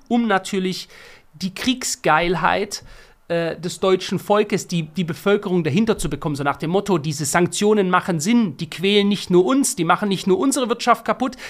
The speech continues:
die deindustrialisieren nicht nur unser Land, sondern den Chinesen, denen geht's auch ganz, ganz furchtbar schlimm und mit denen will keiner mehr Geschäfte machen.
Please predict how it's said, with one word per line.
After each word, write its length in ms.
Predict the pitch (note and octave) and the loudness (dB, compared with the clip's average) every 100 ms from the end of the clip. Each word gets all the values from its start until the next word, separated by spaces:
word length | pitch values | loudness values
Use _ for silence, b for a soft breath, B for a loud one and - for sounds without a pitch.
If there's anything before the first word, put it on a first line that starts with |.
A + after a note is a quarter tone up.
| B | B
die 100 | F3+ | -2
deindustrialisieren 880 | F#3 A#3 A3+ G3 - G3+ F#3 G3+ G#3 | 2 2 2 -2 0 0 0 2 2
nicht 200 | G3 F#3+ | 2 0
nur 100 | F3+ | 0
unser 220 | C4+ C4 | 2 4
Land, 240 | A3 G3 G#3 B | 4 4 2 B
sondern 260 | B F#3 F3 | B 2 4
den 160 | E3 E3+ | 2 0
Chinesen, 480 | A#3+ C#4 D4+ - | 0 2 2 2
denen 120 | G3 F3+ | 0 0
geht's 160 | G#3 | -2
auch 200 | - - | 0 0
ganz, 320 | - F4+ F#4+ | 0 -6 -6
ganz 280 | - C4+ C#4+ | -2 0 0
furchtbar 500 | - C#4 C4 - G#3 | 0 -2 -2 2 2
schlimm 300 | - G#3+ A3 | 2 0 0
und 140 | - F#3 | -2 -4
mit 160 | G#3 | -2
denen 200 | A3+ B3 | -2 -2
will 120 | A3+ | -2
keiner 360 | A3+ - C#4 C4+ | -4 -2 0 2
mehr 160 | A#3 G#3+ | 2 2
Geschäfte 420 | G3 A#3+ A#3 F3+ | 2 0 0 0
machen. 280 | C3+ C3 | 0 0